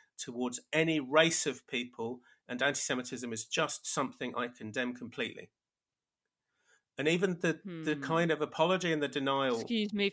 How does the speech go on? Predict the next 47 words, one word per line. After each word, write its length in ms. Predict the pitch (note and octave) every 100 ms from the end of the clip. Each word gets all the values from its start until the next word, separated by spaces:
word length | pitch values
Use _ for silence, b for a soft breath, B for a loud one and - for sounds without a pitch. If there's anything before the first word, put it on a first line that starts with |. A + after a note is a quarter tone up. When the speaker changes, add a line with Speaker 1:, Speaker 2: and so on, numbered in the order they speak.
| -
Speaker 2:
feeling 320 | G3 F#3+ F#3+
a 40 |
bit 280 | F3+ F#3 C#3 -
Speaker 1:
grates 300 | D#3+ C#3+ -
a 20 |
Speaker 2:
cynical. 180 | - A#2
Speaker 1:
bit, 80 | -
doesn't 240 | C3+ C3+
it? 100 | - B B _
The, 320 | - - E2+ - _ _ _ -
you 100 | G3+
know, 160 | G#3+
in 100 | G3+
the 120 | F#3+ F#3+
eighties, 360 | F#3 F#3 C3+
people 280 | - E3 D#3
used 160 | C#3+ D3
to 80 |
sit 180 | C#3 D#3
around 320 | D3+ C#3+ C#3
and 140 | C3 B2+
have 180 | C#3 - _ _ _ -
race, 420 | C#3+ C#3+ - - C#3
racism, 480 | C#3+ - C3 C3
consciousness-raising 760 | - D3 - - B2+ C#3 B2 B2
sessions, 540 | D3+ C3+ C#3 A#2+ A#2 B B B
and 100 | D3+
they 60 | E3
would 180 | E3 E3
begin 340 | - E3+ E3
like 280 | D3 C#3+ C#3+
a 100 | C#3
session 300 | - C#3+ D3
of 60 | C3
Alcoholics 380 | C3+ C3+ -
Anonymous, 460 | C3+ C#3+ C#3 C3 B2+
and 140 | B2+
they'd 160 | C3+ C3
say, 360 | - C3+ C3+ C3 b b b _ _
"Hello, 220 | C3+ C3+
my 160 | C3 C3
da-, 280 | C3 C3+ C3
my 180 | C3+ C3+
name 180 | C3+ B2+
is 120 | B2
David 260 | C3+ B2
Hirsch, 480 | B2 C#3 C#3 C3+ -